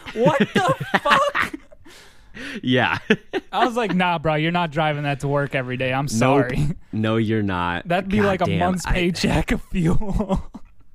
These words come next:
Speaker 2: Yeah. No, he was not making that type of money, not making that type of money.
Speaker 1: And, like, also, you would
Speaker 2: He also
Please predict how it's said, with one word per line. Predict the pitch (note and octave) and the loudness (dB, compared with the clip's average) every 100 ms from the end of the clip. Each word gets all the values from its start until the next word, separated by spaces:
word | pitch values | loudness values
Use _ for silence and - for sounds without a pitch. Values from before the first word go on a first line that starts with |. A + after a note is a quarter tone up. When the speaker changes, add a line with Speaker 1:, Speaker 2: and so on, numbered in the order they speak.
| - - - - | -20 -20 -20 -10
Speaker 2:
Yeah. | F#2 A2 D#2+ - - - | -2 0 0 -2 -12 -12
No, | D#2+ | -8
he | F2 | -6
was | F2+ | -4
not | F2 D#2 | -4 -4
making | D#2+ E2 | -6 -6
that | C#2+ | -8
type | D#2+ D2 | -8 -10
of | D2+ | -10
money, | C2+ B1+ E2+ - - - - | -12 -12 -16 -20 -20 -20 -10
not | F#2 D#2 | -6 -4
making | E2 D#2+ | -6 -10
that | D2+ - | -12 -10
type | D2 D2 | -12 -12
of | |
money. | C#2 A#1+ A#1+ - | -14 -14 -14 -6
Speaker 1:
And, | A3 | -2
like, | A#3+ | 0
also, | G3+ A#3 - A#3+ A#3 | 0 -2 0 0 0
you | F#3 A3 | 0 0
would | G3 | 2
Speaker 2:
He | |
also | G#3 | 2